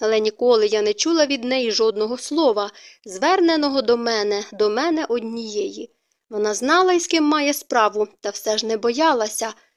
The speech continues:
А тепер уже ніхто так більше не подивиться на мене і не побачить, яка я є насправді. О, горе, горе!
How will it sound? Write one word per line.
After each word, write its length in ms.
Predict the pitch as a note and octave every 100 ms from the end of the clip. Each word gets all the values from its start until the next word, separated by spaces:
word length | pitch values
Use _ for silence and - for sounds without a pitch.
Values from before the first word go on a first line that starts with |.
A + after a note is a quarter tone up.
| _ _
А 60 | E4+
тепер 320 | E4+ A#4 A4+
уже 180 | D#4 C#4+
ніхто 420 | C4+ C4 - B3+
так 220 | B3 A3
більше 320 | G3+ B3 A#3 A3
не 100 | G#3
подивиться 640 | A#3 F#3 C4+ A#3+ A#3+ A#3
на 120 | A3+
мене 260 | A3 A3 G#3
і 180 | A3+
не 140 | G#3+ G#3
побачить, 640 | G3+ F#3+ D4+ G4+ F4 D#4+
яка 240 | C#4+ C4+
я 280 | B3 A3+ A#3+
є 160 | A3 A3+
насправді. 840 | G#3+ - - C4+ A3 G3+ F#3 A3 _ _ _
О, 260 | F#4 D#4 A#3
горе, 440 | C#4 D#4+ A3 G#3
горе! 480 | G3+ D4+ D#4 A3